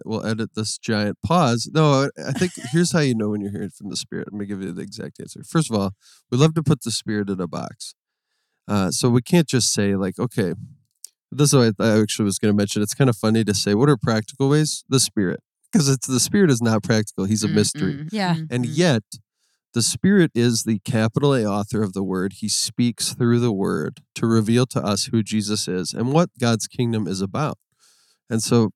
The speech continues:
Speaker 1: we can hear from the Spirit when we're hearing from the Word, when we're hearing from fellow believers. And when that is directing us toward holiness, toward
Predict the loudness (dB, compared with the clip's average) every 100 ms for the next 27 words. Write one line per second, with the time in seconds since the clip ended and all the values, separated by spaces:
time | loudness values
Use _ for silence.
0 | -4 -4 -2 0 0 2 0 -2 -2 -2
1 | -2 -2 -2 -2 0 -2 -2 -2 0 -2
2 | -2 -2 0 0 0 -2 -2 -4 -4 -4
3 | 0 0 -2 -8 -4 -2 0 0 -2 -2
4 | -2 -6 -8 _ _ _ _ -4 -4 -2
5 | 0 0 0 -2 -2 -2 0 -4 -4 -6
6 | -4 -4 0 0 -2 -2 0 -2 -2 -4
7 | -2 0 0 0 -2 -4 -4 -6